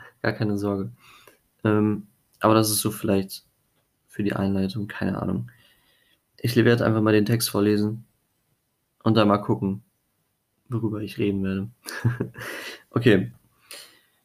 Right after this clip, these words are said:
Und als Jesus von da weiterging, sah er einen Menschen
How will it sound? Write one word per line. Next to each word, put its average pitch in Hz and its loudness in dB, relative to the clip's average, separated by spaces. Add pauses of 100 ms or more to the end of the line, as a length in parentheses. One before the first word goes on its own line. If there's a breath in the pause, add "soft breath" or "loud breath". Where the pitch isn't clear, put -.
(440)
Und 123 8
als 110 6
Jesus 151 4
von 107 0
da 131 6
weiterging, 120 2 (400)
sah 110 4
er 113 2
einen 104 2
Menschen 160 0